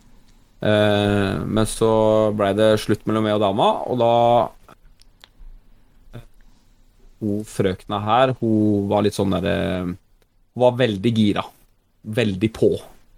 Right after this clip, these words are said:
Eh, hun digga jo meg fra ende til annen, eh, og syntes jo jeg var en flott fyr, som, ja, det er ikke ofte det skjer. Eh, og hun var sånn, ja, sånn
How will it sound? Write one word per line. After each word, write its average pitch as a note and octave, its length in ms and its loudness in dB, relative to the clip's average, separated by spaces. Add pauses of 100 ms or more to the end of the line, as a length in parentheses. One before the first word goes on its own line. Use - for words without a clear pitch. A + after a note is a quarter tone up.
(600)
Eh, G#2 380 0
hun A2 240 0 (160)
digga G#2+ 420 -2
jo G#2 140 0
meg A2+ 320 0
fra G2 180 0
ende G2+ 240 -2
til A2 100 -2
annen, A#2 420 0
eh, A2+ 600 0
og A2 500 2
syntes - 300 -4
jo G#2 280 4
jeg G#2 200 2
var G2+ 240 0
en G#2 240 -2
flott A2 240 -4
fyr, F#3+ 240 2 (300)
som, G#2+ 520 -6
ja, A#2 200 -2 (220)
det B2 100 -4
er A#2 160 -6 (140)
ikke A2+ 220 -2
ofte A2 220 -4
det G#2 140 0
skjer. F3+ 160 -2 (960)
Eh, D3+ 500 4 (220)
og C#3+ 420 4 (1300)
hun D3+ 200 -2
var B2 220 4
sånn, A2 240 2 (1120)
ja, - 80 -2 (460)
sånn B2+ 120 0